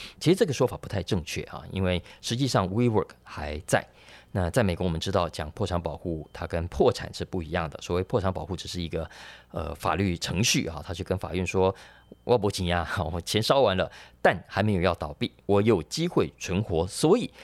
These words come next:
请法院你来保护我，让债主呢先不要来跟我讨债，我有时间去继续努力来翻本啊。”呃，所以 WeWork 虽然在经营上出了致命的问题，但现在还在，还在啊，大家不要太误会。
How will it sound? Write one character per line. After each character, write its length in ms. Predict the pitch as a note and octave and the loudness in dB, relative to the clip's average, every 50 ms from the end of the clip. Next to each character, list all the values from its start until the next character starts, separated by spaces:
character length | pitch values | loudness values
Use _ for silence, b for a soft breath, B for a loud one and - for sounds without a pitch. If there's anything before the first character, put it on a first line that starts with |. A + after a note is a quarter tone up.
| B B | B B
请 260 | - - - G2 G2 B2 | -6 -4 0 0 0 0
法 260 | - - - F2+ C#2 E2+ | 0 0 0 0 0 0
院 180 | A2 A2+ F2 | 0 0 0
你 120 | D#2 D#2 D2 | -2 -4 -8
来 180 | D2+ D2 D#2 - - | -8 -8 -10 -4 -4
保 160 | - D#2 D2 | -4 -2 -2
护 240 | - - - A2 F2 | -4 -4 -4 -2 -2
我， 280 | D#2+ D#2+ D#2 F2 - B B B B B B B | 0 2 2 2 2 B B B B B B B
让 260 | - A2+ A#2 G2+ F2+ F2 - | -2 0 0 2 0 -2 -2
债 240 | - A3+ F#3+ C#3 | 2 2 2 2
主 200 | A2 - F#2 E2+ D#2+ | 2 0 -4 -4 -4
呢 200 | D#2 D#2+ E2 - - | -2 -4 -4 -4 -4
先 200 | - - B2 B2 | -2 0 0 0
不 160 | - - G2 | 0 -2 -4
要 140 | A#2 G#2 E2 | -4 -4 -4
来 60 | - | -6
跟 120 | - - D#3 | -2 0 0
我 120 | D3+ C#3+ | 0 0
讨 200 | - - - - | -2 -6 -10 -10
债， 300 | - - - F3+ E3+ - - - - | -4 -2 0 2 2 0 -2 -6 -8
我 120 | E2+ E2+ | -6 -6
有 60 | E2 | -6
时 160 | - - - E2+ | -6 -8 -10 -12
间 340 | D#2+ - F#2 F2 F2 F#2 D#2+ - | -6 -4 -2 0 0 -2 -2 -4
去 220 | - - F2+ D#2+ | -6 -6 -6 -6
继 140 | D#2 - A2 | -4 -4 -4
续 160 | G2 G#2+ G2+ | -2 0 0
努 180 | F#2+ F2+ D#2+ E2+ | 0 0 0 0
力 100 | A2+ F#2+ | 0 -2
来 100 | E2 E2+ | -2 -4
翻 180 | E2+ - D#3+ E3 | 2 2 2 2
本 160 | D3+ - F2 - - _ _ - | 2 0 -6 -10 -16 _ _ -16
啊。” 180 | F2 E2+ - - _ _ _ | -16 -16 -16 -18 _ _ _
呃， 220 | - G2+ F#2+ F2+ F2 | -4 -2 -2 -2 -2
所 180 | - - C#3+ C#3 | 0 2 2 4
以 60 | B2 | 4
WeWork 400 | A#2 D#3 A3 A#3+ A#3 G3 C3+ - - | 4 4 2 4 2 2 0 -2 -4
虽 160 | - - A2 | -2 0 0
然 100 | F#2 E2+ | 0 0
在 120 | - F2 | -2 -4
经 200 | - - D3 D3+ | -2 -2 -2 -2
营 140 | B2+ F2 E2 | -2 -2 -4
上 160 | E2+ F#2+ E2 | -4 -6 -6
出 180 | - - - F2+ | -6 -6 -6 -6
了 220 | E2 E2+ E2 D2+ - | -4 -4 -6 -8 -10
致 340 | - - - - - E2+ D#2 | -12 -12 -8 -6 -4 -4 -4
命 160 | D#2 D2+ D2 | -4 -6 -8
的 100 | D2 D2 | -8 -8
问 180 | D#2 E2 G#2 F#2 | -2 0 0 0
题， 200 | - - - - - | 0 -4 -10 -10 -8
但 100 | - F2+ | -6 -6
现 180 | E2 - - B2+ | -2 -2 -2 0
在 160 | F#2+ F2 - b b b _ | 0 -2 -4 b b b _
还 120 | - - | -8 -6
在， 160 | G#2 - G2+ - - _ | -4 -4 -4 -6 -8 _
还 120 | - - | -10 -10
在 140 | E2 - - - - | -6 -4 -6 -6 -6
啊， 100 | - - - | -10 -14 -12
大 100 | - - | -10 -12
家 60 | D#2+ | -10
不 100 | - - | -10 -10
要 80 | E2 D#2+ | -12 -12
太 200 | - - - E2 | -12 -12 -10 -8
误 160 | D#2 F#2 F2 | -6 -6 -4
会。 180 | E2+ G2 F#2+ B | -4 -4 -4 B